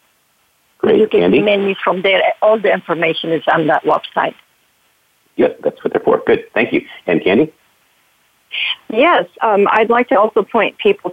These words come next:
Speaker 3: to the Bay Area Nurses Communication Conference. If they Google that, they'll get right to the Eventbrite, uh, site, as well as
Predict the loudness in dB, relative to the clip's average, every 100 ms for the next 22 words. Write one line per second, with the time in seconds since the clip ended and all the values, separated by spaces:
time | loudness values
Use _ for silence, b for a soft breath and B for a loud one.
0 | 0 0 0 0 2 2 2 0 0 2
1 | 2 2 0 -2 -4 0 0 -2 -2 -2
2 | -2 -4 0 2 0 -2 -2 0 0 0
3 | -2 -6 -6 -2 -2 -2 -2 0 0 -2
4 | _ -6 0 0 2 0 0 0 0 0
5 | 0 -2 -4 0 -2 0 0 -2 -4 0
6 | 2 2 0 -4 -4 -2 0 0 -4 -12
7 | b b b _ -6 -2 -2 -2 -6 -10
8 | -4 0 -2 -4 _ _ _ _ _ _
9 | _ _ _ -2 0 2 2 2 2 2